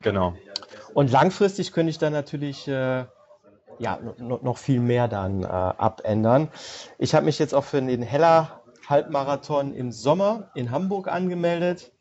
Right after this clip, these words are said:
Speaker 1: Mhm.
Speaker 2: Dann kann ich, äh, nach dem Stevensloop nochmal, äh, etwas am Plan anpassen.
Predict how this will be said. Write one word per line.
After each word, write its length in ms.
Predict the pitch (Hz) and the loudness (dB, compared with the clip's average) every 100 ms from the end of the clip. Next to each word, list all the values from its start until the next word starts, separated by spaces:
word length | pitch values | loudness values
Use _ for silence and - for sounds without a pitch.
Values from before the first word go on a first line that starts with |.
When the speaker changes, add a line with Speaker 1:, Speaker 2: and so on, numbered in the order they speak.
| _ - | _ -6
Speaker 1:
Mhm. 240 | 117 147 - _ _ _ _ _ _ _ | -2 -2 -4 _ _ _ _ _ _ _
Speaker 2:
Dann 120 | 135 | -6
kann 200 | 123 135 | -2 0
ich, 180 | 131 123 | 0 0
äh, 220 | 131 117 | 2 2
nach 180 | 117 117 | 2 0
dem 180 | 120 117 | 0 -6
Stevensloop 600 | - 127 117 107 - 107 | -4 -6 -4 -6 -4 -4
nochmal, 440 | 117 113 107 95 95 - - - _ | -4 -4 -2 -2 -6 -10 -20 -20 _
äh, 360 | - 98 95 92 - _ _ _ - | -4 0 0 -2 -8 _ _ _ -4
etwas 340 | 113 110 98 | -2 -2 -4
am 220 | 101 95 | -6 -10
Plan 500 | - - 123 117 120 - | -10 -2 2 4 2 2
anpassen. 880 | 135 139 - 117 90 - 90 76 | 2 2 2 0 0 -2 -12 -12